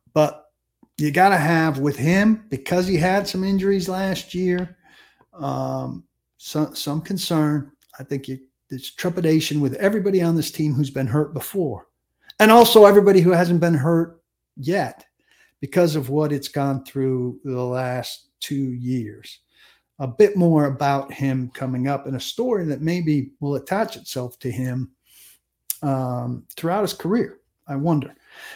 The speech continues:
We're sponsored here, uh, by Jasper's, a fine bar and restaurant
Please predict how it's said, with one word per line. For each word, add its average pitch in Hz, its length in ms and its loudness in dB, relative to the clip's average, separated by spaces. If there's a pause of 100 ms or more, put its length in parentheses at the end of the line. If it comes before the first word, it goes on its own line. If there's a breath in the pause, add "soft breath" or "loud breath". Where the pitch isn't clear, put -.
(120)
We're 233 80 6
sponsored 240 500 8
here, 196 580 8
uh, 160 340 0
by 143 220 -2
Jasper's, 156 800 -2
a 135 180 -6
fine 135 840 -6
bar 127 500 -6
and 127 280 -10
restaurant 147 560 -6